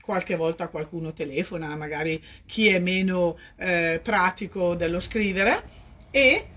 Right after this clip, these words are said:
eh, il tutto avviene lì. Prenditi già le misure, se tu vai a vedere sulla pagina Gabriele Abbigliamento Donna, dove trovi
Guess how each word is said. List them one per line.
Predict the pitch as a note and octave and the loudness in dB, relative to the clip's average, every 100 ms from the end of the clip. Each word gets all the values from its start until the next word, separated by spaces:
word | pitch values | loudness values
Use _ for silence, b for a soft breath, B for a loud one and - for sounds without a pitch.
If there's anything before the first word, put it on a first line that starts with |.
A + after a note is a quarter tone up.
| - | -8
eh, | B3+ B3+ A#3 A3+ G#3+ G#3 G3 G3 - | 0 4 6 6 4 2 0 -2 -4
il | C#4+ - | -6 -4
tutto | D#4+ F4 | -6 0
avviene | E4 C4+ C4 A#3 | 0 2 0 -2
lì. | E3 | -4
Prenditi | - C4+ - D#4+ D#4+ - F4+ | -2 4 4 4 -2 -4 -4
già | C4 A3+ | 2 4
le | B3 | 4
misure, | B3 A#3+ G3 F3+ F#3+ | 0 -2 -4 -6 -6
se | F#3+ A3+ | -8 -8
tu | E4+ | -6
vai | C#4 B3 | 0 0
a | A3+ | 0
vedere | G#3 F3+ F#3 F3+ D#3 - B B | -2 -2 0 -2 -4 -12 B B
sulla | - F#3 F#3 | -14 -10 -6
pagina | F3 F3+ F#3 | -4 -4 -2
Gabriele | F#3 F3 F3 | -2 -4 -6
Abbigliamento | F3+ F3 F3 F3 E3+ | -6 -6 -6 -6 -8
Donna, | F3 E3+ F3 F3 | -6 -4 -4 -6
dove | F3 F#3+ | -6 -8
trovi | G3 G3 G#3+ | -4 -2 -2